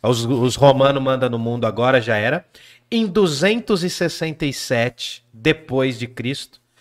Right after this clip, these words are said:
é marcado esse fim, essa extinção, praticamente. Só que a coisa fica pior quando surge o imperador romano, que é cristão. Em trezentos e noventa e três,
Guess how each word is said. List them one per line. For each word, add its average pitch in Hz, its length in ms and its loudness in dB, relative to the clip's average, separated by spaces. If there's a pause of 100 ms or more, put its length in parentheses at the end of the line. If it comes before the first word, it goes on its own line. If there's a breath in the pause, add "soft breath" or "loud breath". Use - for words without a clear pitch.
(160 soft breath)
é 127 120 0
marcado 123 720 0 (260)
esse 131 280 -4
fim, 139 600 -6 (240)
essa 120 300 -2
extinção, 135 1080 -2 (360)
praticamente. 110 760 -2 (220 soft breath)
Só 135 140 2
que 147 100 0
a - 20 2
coisa 127 300 -2
fica - 260 -8
pior 160 600 2 (400)
quando 127 260 -2
surge 113 800 -6 (260)
o 104 120 -12
imperador 101 680 -4
romano, 131 720 0 (360)
que 107 180 -6
é 107 100 0
cristão. 110 800 -8 (440 soft breath)
Em 123 100 -8
trezentos 139 720 0
e 151 80 2
noventa 131 400 2
e 127 80 -2
três, 107 540 -2